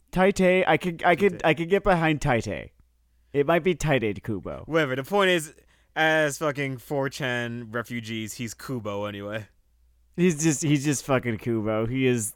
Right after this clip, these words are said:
Speaker 1: you know, the shades that wear the man.
Speaker 2: But I believe that is a conversation that happened between Kubo and his editors on the fucking weekly.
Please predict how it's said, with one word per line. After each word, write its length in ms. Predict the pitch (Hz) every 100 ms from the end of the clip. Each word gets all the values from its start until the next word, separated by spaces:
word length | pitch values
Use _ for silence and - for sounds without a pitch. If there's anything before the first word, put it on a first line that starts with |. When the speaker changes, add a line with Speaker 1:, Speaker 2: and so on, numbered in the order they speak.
| -
Speaker 1:
you 180 | 127 117
know, 160 | 113
the 160 | 104 123
shades 520 | - 139 131 117 110
that 160 | 127 123
wear 240 | 120 117
the 120 | 110
man. 400 | 110 113 113 120 -
Speaker 2:
But 160 | 143
I 100 | 165
believe 280 | 202 202 170
that 140 | 156
is 120 | 160 147
a 40 |
conversation 600 | - 156 131 - 127 -
that 60 | 113
happened 220 | 120 113
between 180 | 107 104
Kubo 400 | - 151 135 131
and 200 | 117 113
his 120 | 113
editors 520 | 110 107 104 101 101 -
on 260 | 120 117 120
the 100 | 107
fucking 460 | - 135 117 117 110
weekly. 480 | 113 104 110 110